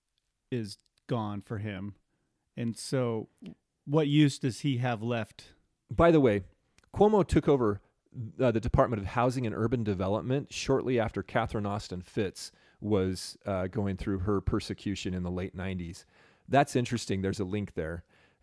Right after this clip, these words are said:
Speaker 2: Uh, I'll point that out if you wanna go back to our episode, Hidden Picture, where we talk about the, the secret combinations. He, he and his family are t-, so tied in. So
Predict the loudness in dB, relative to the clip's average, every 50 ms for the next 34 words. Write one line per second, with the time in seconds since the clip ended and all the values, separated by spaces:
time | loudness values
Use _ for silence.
0 | _ _ -8 -6 -4 -4 -6 -8 -10 _ _ -8 -6 -6 -2 0 0 0 2 0
1 | 0 0 2 0 0 -2 -2 -2 -2 -2 -2 -2 -2 -2 0 0 -2 -2 -2 0
2 | 0 2 2 0 0 -2 -4 -4 -4 -4 -2 0 2 2 2 0 -4 -6 -8 -10
3 | -8 _ -2 0 0 -2 -2 -6 -6 -6 -6 -6 -6 -6 -6 -6 -6 -6 -6 -6
4 | -6 -4 -4 -6 -6 -6 -6 -6 -8 -10 -10 -8 -8 -8 -10 -12 -12 -12 -14 -10
5 | -10 -10 -8 -8 -10 -10 -8 -8 -6 -6 -6 -6 -8 -8 -8 -10 -12 -12 -16 _
6 | _ _ _ _ _ _ -4 -2 -2 -2 -2 -4 -6 -6 -4 -4 -4 -4 -6 -6
7 | -6 -4 -4 -2 -2 -4 -4 -6 -6 -8 -12 _ _ _ _ _ -4 -2 0 0
8 | 0 -2 -6 _ _ _ _ _ -6 -6 -4 -4 -8 -10 -4 0 2 2 2 2
9 | 0 -2 -4 -2 -2 -2 -4 -6 -8 -10 -12 _ -20 -20 -20 _ -10 -2 0 2
10 | 2 2 0